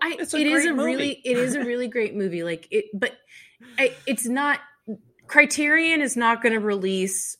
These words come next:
Speaker 1: an edition of Ten Things I Hate About You. That's what I'm saying. Like, it's, it's, I, I feel
Speaker 2: Eh.
Speaker 1: like Halloween could maybe make it onto Criterion. I don't, I don't think Ten Things could.
Speaker 2: Yeah. Um,
Speaker 1: But, but I mean, like,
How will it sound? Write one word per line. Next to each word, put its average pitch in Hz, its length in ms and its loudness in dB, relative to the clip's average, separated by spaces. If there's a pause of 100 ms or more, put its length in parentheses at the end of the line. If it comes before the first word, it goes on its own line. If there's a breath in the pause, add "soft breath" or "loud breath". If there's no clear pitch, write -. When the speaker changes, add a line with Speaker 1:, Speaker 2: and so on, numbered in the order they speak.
(140)
Speaker 1:
an 170 720 0
edition 180 520 -4
of 160 140 -8
Ten 156 240 -6
Things 156 200 -8
I 151 120 -6
Hate 147 180 -8
About 151 240 -14
You. - 200 -18
That's 196 220 0
what 190 120 -6
I'm 160 140 -6
saying. - 360 -14
Like, 156 320 -10
it's, - 380 -4
it's, - 420 -6 (640)
I, - 80 -6 (160)
I - 20 6
feel 277 140 -2
Speaker 2:
Eh. 170 60 2
Speaker 1:
like 320 140 -2
Halloween 285 920 0
could 254 160 -4
maybe 254 280 -4
make 262 240 -4
it 262 80 -2
onto 254 240 -2
Criterion. 240 1080 -4
I 208 120 6
don't, 214 240 0
I 208 120 2
don't 214 160 -2
think 202 200 -2
Ten 175 200 -4
Things 127 260 -10
could. - 320 -16 (1500)
Speaker 2:
Yeah. 101 380 2 (800)
Um, 117 480 2
Speaker 1:
But, 226 340 2
but 285 160 4
I 294 60 8
mean, 285 180 2
like, 262 240 -2